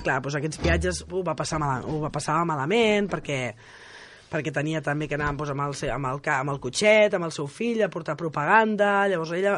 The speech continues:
ella explica moltes anècdotes de que anava a Madrid, amb els taxistes, que els taxistes s'oloraven que ella... Bueno, no sé, que, que jo crec que ho va passar una mica malament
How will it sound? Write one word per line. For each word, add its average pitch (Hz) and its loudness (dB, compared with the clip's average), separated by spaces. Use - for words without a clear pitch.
ella 202 0
explica 190 -4
moltes 170 -6
anècdotes 156 -6
de 143 -4
que 147 -6
anava 143 -4
a 139 -6
Madrid, 226 0
amb 170 -2
els 160 -8
taxistes, 208 -4
que - -4
els - -6
taxistes 156 -10
s'oloraven 143 -4
que 135 -6
ella... 135 -4
Bueno, 156 -6
no 185 -6
sé, 135 -10
que, 185 -2
que 180 0
jo - -4
crec 190 -2
que 214 0
ho 180 -4
va 143 0
passar 139 -6
una 143 -4
mica 139 -6
malament 98 -8